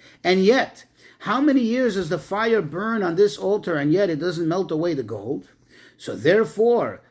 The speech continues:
from this you can learn out, by means of Kal Vachomer, the Jewish sinners that are full of mitzvot,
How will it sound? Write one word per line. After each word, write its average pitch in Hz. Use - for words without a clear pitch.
from 104
this 208
you 175
can 160
learn 156
out, 190
by 135
means 175
of 156
Kal 175
Vachomer, 151
the 135
Jewish 196
sinners 190
that 202
are 190
full 330
of 220
mitzvot, 160